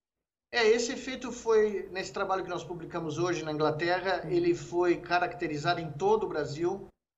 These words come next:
Ah, ele mostrou que a, a, o vírus partiu da, chegou na costa, nos aeroportos internacionais das grandes capitais. Aí ele migrou pro interior. E aí,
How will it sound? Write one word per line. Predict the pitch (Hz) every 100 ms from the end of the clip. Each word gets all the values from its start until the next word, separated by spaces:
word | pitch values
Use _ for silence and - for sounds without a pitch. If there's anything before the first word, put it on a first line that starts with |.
| _ _
Ah, | 156 156 156
ele | 185 190
mostrou | 180 185 - - 190 190
que | 190
a, | 175 160
a, | 156 156 156 151 151 151
o | 151
vírus | 165 196 180 -
partiu | - 160 143 208 185
da, | 160 151 143
chegou | 139 180 170 214
na | 175
costa, | - 185 185 180
nos | 156 139
aeroportos | 156 143 175 165
internacionais | 160 151 151 147 147 156 156
das | 151
grandes | 143 156 156
capitais. | 143 139 156 170 180 - _ _ _ _ -
Aí | 180 202
ele | 233 233
migrou | 254 226 170 214 233
pro | 233
interior. | 233 226 220 208 156 131 - - _ _ _ _
E | 190 214
aí, | 220 202 254 269 190 175